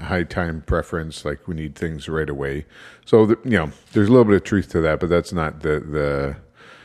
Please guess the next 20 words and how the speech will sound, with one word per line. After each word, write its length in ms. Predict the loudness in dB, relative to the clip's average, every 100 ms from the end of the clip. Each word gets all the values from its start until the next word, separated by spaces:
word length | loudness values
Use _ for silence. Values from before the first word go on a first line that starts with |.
| _ _
the 80 | -2
be 180 | 2 4
all 100 | 2
and 80 |
the 80 | 0
end 160 | 0 2
all 160 | 2
for 180 | 2 0
real 320 | 4 6 8
estate 400 | 6 2 -4 -4 0
anyways. 680 | 2 4 2 -4 -10 -14 -6
Um, 480 | -2 -2 -2 -6 -8 -12 -18 _ _ _ _ _ _ _ _ _ _ -20 _ -20 -2
like, 220 | 0 4
really, 300 | 4 6 4
it's, 260 | 2 -4 -8
it's 220 | -8 -6
the 120 | -6
system 480 | -2 -2 0 -2 -2
that 180 | -6 -6
we're 160 | -8